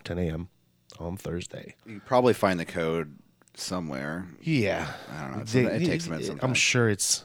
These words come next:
Speaker 1: you know, if you bought tickets before, you're gonna get the alert and you're gonna get the code.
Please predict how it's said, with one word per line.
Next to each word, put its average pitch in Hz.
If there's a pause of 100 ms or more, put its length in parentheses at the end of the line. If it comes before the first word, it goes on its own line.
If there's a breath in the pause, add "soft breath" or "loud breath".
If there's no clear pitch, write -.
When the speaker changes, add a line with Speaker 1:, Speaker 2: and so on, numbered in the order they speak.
Speaker 1:
you 104
know, 82 (180)
if 113
you 120
bought 107
tickets 104
before, 101
you're 92
gonna 101
get 95
the 92
alert 80
and 78
you're 80
gonna 76
get -
the -
code. -